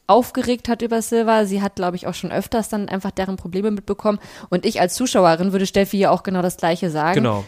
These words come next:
Speaker 2: Wir, wir
Speaker 1: Natürlich
Speaker 2: würden ihr den gleichen Rat geben.
Speaker 1: Genau,
Speaker 2: Ja.
Speaker 1: wir würden ihr den gleichen Rat geben. Es war aber natürlich trotzdem ein ungefragter Ratschlag und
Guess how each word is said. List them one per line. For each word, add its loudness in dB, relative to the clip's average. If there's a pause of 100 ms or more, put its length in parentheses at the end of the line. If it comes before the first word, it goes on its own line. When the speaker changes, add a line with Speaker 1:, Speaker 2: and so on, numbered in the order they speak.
Speaker 2:
Wir, 4
wir 8
Speaker 1:
Natürlich 4
Speaker 2:
würden 4
ihr 2
den -2
gleichen 2
Rat 0
geben. -2
Speaker 1:
Genau, 4
Speaker 2:
Ja. 6
Speaker 1:
wir 2
würden 6
ihr 2
den 0
gleichen 2
Rat 0
geben. 0 (320)
Es -2
war 8
aber 6
natürlich 0
trotzdem 0
ein 0
ungefragter 2
Ratschlag 0
und -2